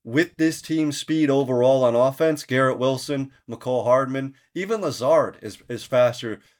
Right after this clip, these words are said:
than a couple of the, uh, slot corners for, for New England. So getting those guys the ball, minimizing Zach's ability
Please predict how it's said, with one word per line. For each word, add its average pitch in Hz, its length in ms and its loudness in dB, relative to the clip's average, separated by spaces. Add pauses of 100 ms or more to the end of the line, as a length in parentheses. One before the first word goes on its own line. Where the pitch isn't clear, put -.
than 123 120 -4
a 113 40 -4
couple 127 400 0
of 107 120 0
the, 117 200 -2
uh, 110 200 4
slot 120 340 0
corners 123 380 -4
for, 107 260 -4
for 110 140 -2
New 104 180 -2
England. 95 320 -6 (300)
So 127 180 -6
getting 156 380 0
those 147 200 -4
guys 131 340 -2
the 110 100 -6
ball, 120 480 2 (800)
minimizing 160 1120 0
Zach's 135 640 0 (360)
ability 143 760 0